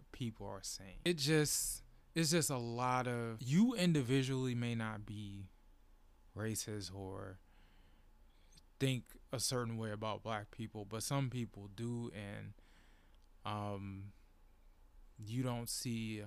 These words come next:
a lot of black people in high positions, and it just seems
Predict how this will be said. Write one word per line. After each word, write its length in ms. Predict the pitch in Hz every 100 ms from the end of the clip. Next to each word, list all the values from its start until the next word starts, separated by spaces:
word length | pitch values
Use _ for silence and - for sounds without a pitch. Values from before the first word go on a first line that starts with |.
| 131
a 80 | 120
lot 280 | 113 117 113
of 80 | 101
black 300 | 110 107 -
people 300 | 117 - 107
in 80 |
high 240 | 98 107 110
positions, 920 | 107 101 110 107 107 107 104 101 - - - - - - - - - - - - - -
and 180 | 123 120
it 60 |
just 320 | 117 117 107 -
seems 380 | 127 117 110